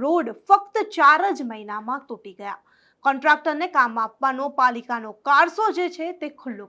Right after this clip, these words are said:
પડ્યો. મત મેળવવાની ઘેલછામાં નેતાઓએ સરકારના કરોડો રૂપિયા પાણીમાં ડુબાડ્યા અને આવા નેતાઓ પોતાના ફાયદા માટે પોતાની જ સરકારનું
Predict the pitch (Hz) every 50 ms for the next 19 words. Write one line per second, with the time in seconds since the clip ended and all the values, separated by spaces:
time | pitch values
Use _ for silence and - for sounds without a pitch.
0 | - 208 208 220 233 - _ _ _ _ _ _ _ _ _ - 247 277 370 392
1 | - 392 415 403 415 415 415 370 392 415 415 427 440 427 320 262 339 330 320 294
2 | - 330 320 294 277 277 269 285 302 294 269 262 247 247 254 254 247 240 240 254
3 | 277 302 - - 294 254 233 233 - 240 233 240 254 247 247 240 233 240 240 240
4 | _ - 277 277 277 294 339 392 427 427 370 359 311 269 247 - - 240 233 247
5 | 254 254 269 240 233 233 233 220 208 202 196 190 214 202 202 202 202 202 220 214
6 | - - _ _ _ _ _ _ _ _ - - _ _ - 247 247 247 254 254
7 | 247 240 240 240 226 226 226 247 277 302 294 - 359 330 330 302 302 330 320 -
8 | 302 285 285 277 240 226 226 220 220 - _ 277 277 294 320 349 381 415 403 392
9 | 381 370 359 359 359 370 381 381 - 330 302 - 294 285 269 262 247 262 370 440
10 | 370 320 359 359 359 320 254 - 247 233 233 240 247 262 254 233 226 233 247 277